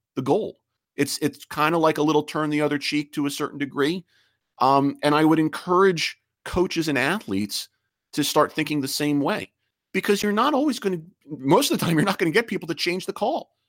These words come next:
So why worry about it? Why try and, and, and complain about it? Because all you're doing to a certain degree is making an umpire and official defensive, especially one who's not conscious of this kind of stuff. And that's hurting you more. So what, what purpose does it serve?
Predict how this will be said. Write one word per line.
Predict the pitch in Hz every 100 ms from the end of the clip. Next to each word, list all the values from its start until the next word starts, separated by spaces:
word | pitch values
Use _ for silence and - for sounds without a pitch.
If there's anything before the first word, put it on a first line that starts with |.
| _
So | - 202
why | 185 196 240
worry | 220 262 311
about | 147 - -
it? | - _ _ _ -
Why | 139 180 202
try | - 226 208 208 -
and, | 170 170 156 _ _ _ -
and, | 156 156 160
and | 156
complain | 180 165 190 269
about | 170 113
it? | 127
Because | - 170
all | 254
you're | 311
doing | - 202 294 160 143
to | 143 156
a |
certain | - 226 370
degree | 180 127 139
is | 147
making | 151 156 151
an | 151
umpire | 220 165 139 139
and | 139
official | 165 208 160
defensive, | 160 196 330 - - - _ _ _ _ -
especially | 147 208 - 175
one | 160
who's | 160 160
not | 151
conscious | - 208 339 -
of | 120
this | 104 98
kind | 101 92
of | 82
stuff. | - 71 - _ -
And | 165
that's | 262
hurting | - 208 220
you | 220
more. | 220 294 349 - _ _ _ _ _
So | -
what, | 202 196 247 -
what | 214 -
purpose | - 330 359
does | - 107
it | -
serve? | - 82